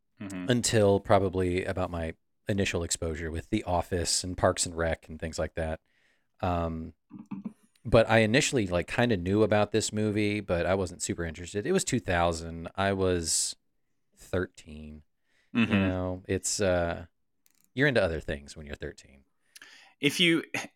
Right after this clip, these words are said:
Speaker 1: it's, it's weird 'cause, like, a lot of the people in this particular movie and kind of in the Christopher Guest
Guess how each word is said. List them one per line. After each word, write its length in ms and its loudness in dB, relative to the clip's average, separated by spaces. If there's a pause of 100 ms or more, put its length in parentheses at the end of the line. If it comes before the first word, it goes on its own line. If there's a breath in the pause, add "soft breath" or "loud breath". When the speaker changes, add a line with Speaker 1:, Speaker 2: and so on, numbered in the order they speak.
(140)
Speaker 1:
it's, 280 4
it's 220 0
weird 340 -2
'cause, 140 -4
like, 120 2
a 40 2
lot 360 2
of 100 -6
the 80 -2
people 800 4 (160)
in 500 -2
this 280 0
particular 460 -2
movie 300 0
and 80 -2
kind 200 0
of 140 -4
in 240 0
the 100 0
Christopher 540 -2
Guest 640 0